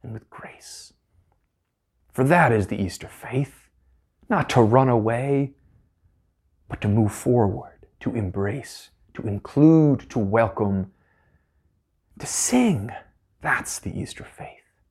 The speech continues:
And I would encourage all of you moving forward, not to run away from your inner Thomas, but to own it, to lean into it. Doubt, question, faith, and mission.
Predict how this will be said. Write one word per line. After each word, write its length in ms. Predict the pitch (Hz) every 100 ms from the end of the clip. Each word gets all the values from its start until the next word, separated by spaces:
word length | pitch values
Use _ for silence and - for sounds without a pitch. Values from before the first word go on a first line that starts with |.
| _ _ _ _ _ _ _ _ -
And 100 | 170
I 60 |
would 140 | 170 156
encourage 480 | 151 - 160 147 -
all 240 | 113 120
of 140 | 113 104
you 100 | 101
moving 340 | 104 101 98
forward, 580 | - 101 95 95 87 - _ _ _ _ _ -
not 160 | 226
to 80 | 160
run 240 | 131 151
away 340 | 143 123 131 139
from 180 | 139 131
your 140 | 127
inner 200 | 131 117
Thomas, 520 | 113 117 131 151 -
but 220 | - 170
to 100 | -
own 300 | - 202 185
it, 260 | 165 113 - _ _ -
to 100 | 226
lean 340 | 220 226 202
into 400 | 170 151 120 104
it. 280 | 95 - - _ _ _ _ _ _ _ _ _ -
Doubt, 320 | - 131 113 - _
question, 640 | - 139 - - - 101 117
faith, 560 | - - 113 101 - _ _ _ _
and 300 | 101 95 95
mission. 400 | 95 - - -